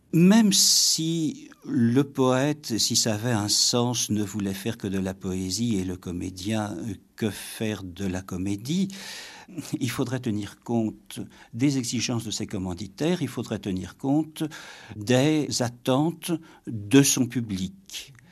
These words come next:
Et ce public qui, dans le système d'une cité, est comme par définition un peu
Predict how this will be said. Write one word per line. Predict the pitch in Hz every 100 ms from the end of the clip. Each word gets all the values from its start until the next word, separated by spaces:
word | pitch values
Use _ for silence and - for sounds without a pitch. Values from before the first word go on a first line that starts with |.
| _ _ -
Et | 151 156 156 135 - _ 143
ce | - 147
public | 151 143 165 185 -
qui, | - 165 160 - _
dans | 120 143 151
le | 147
système | 147 143 - 151 147
d'une | 127 135
cité, | - 135 - 170 156 -
est | 156 139 -
comme | 156 151
par | - 143 135
définition | 120 151 143 139 135 - - 160 139 120 123
un | 120
peu | 123 135 113 -